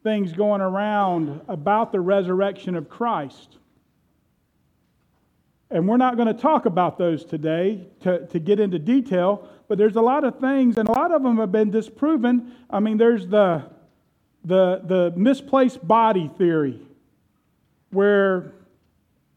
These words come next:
in their grief they went to the wrong tomb. Well, we know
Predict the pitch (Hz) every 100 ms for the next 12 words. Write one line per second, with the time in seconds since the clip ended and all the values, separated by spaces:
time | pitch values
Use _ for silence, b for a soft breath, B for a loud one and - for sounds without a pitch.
0 | - 240 240 240 226 165 208 269 247 254
1 | 220 214 233 226 214 202 226 208 175 214
2 | 214 147 107 95 - _ _ _ _ _
3 | _ _ _ _ _ _ _ _ _ _
4 | _ - 196 247 240 - - _ - 196
5 | 226 226 294 277 247 240 214